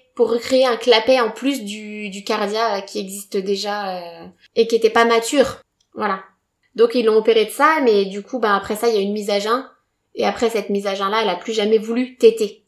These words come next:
C'était pas vraiment le problème de manger, c'était le problème de téter. Je pense qu'il y a eu encore une, un problème au niveau de la sphère, enfin, trop de traumatisme, je pense, pour Jeanne, et, et à partir de ce moment-là, elle a plus jamais tété son biberon. Euh, c'est là que ça a été un peu compliqué pour nous, parce qu'on s'est dit, « C'est sûr que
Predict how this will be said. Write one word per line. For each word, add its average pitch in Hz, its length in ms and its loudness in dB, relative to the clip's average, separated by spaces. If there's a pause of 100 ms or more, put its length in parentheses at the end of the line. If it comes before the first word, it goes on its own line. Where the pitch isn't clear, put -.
C'était 220 260 -2
pas 262 160 4
vraiment 269 300 2
le 247 100 6
problème 240 400 2
de 226 140 2
manger, 226 600 2 (680)
c'était 233 240 6
le 233 80 6
problème 254 280 4
de 233 120 6
téter. 233 400 -2
Je - 80 -16
pense 220 200 -4
qu'il 214 140 -4
y - 20 -2
a 196 40 -4
eu - 20 -4
encore 214 280 -2
une, 208 280 -4
un 196 100 -4
problème 214 280 -6
au - 20 0
niveau 202 220 -2
de - 20 -6
la 190 100 -2
sphère, 208 320 -6
enfin, 185 320 -2 (280)
trop - 180 4
de 254 60 4
traumatisme, 202 680 -2
je 190 80 -14
pense, 202 180 -8
pour 202 200 -12
Jeanne, 202 240 -6
et, 180 400 -10 (720)
et - 160 0
à 196 40 2
partir 208 240 -2
de 214 60 -6
ce 208 140 -6
moment-là, 214 240 -2
elle 180 60 0
a 185 60 0
plus 185 200 -10
jamais 214 260 -2
tété 214 220 -4
son 208 140 -6
biberon. 202 440 -6 (340)
Euh, 185 640 -4
c'est 190 120 -8
là 196 100 -6
que - 80 -16
ça 208 60 -4
a - 20 0
été 196 120 -4
un 196 80 -6
peu 208 120 -6
compliqué 220 400 -2
pour 247 160 2
nous, 277 80 4
parce 247 180 4
qu'on 240 140 2
s'est 233 160 4
dit, « 240 120 -8
C'est - 160 2
sûr - 360 -6
que 226 580 6